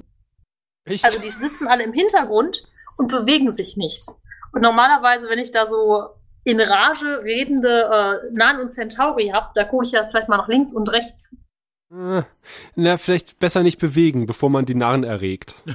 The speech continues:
Speaker 2: Ah, das kann natürlich sein. Oder, „Ah, das hatten wir schon hundertmal, ich mach einfach die Augen zu und tu, als schlafe ich.“
Speaker 1: Ja, genau so. <laughs>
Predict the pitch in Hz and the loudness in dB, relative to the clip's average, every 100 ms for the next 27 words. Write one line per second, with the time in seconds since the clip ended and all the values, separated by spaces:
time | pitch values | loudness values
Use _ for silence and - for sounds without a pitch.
0 | 208 185 240 - 285 208 214 - 220 220 | 0 4 4 4 -2 0 -2 -2 -12 -4
1 | 226 180 160 - - 262 370 - 233 214 | -2 -2 -8 -4 4 6 6 6 4 2
2 | - 247 247 233 226 240 233 226 214 214 | 2 0 0 0 0 2 0 2 0 0
3 | 233 220 214 214 214 208 208 208 214 202 | -2 -2 -2 -4 -2 2 2 0 -6 -4
4 | - 190 196 - 208 226 - 233 - - | -2 -4 -2 0 2 0 -4 -8 -10 -2
5 | 143 143 156 147 135 113 107 | 2 4 4 4 4 2 0